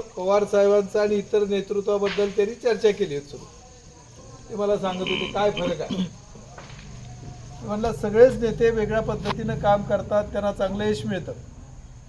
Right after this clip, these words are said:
पण पवार साहेबांच्यात आणि त्यांच्यात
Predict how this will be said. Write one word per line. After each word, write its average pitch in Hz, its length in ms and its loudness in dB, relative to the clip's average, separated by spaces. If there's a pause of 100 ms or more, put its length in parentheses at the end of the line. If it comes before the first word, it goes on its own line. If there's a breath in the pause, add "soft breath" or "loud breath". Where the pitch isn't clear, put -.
(1160)
पण 254 100 -10
पवार 208 440 2
साहेबांच्यात 220 600 -2
आणि 220 140 -2
त्यांच्यात 214 320 -2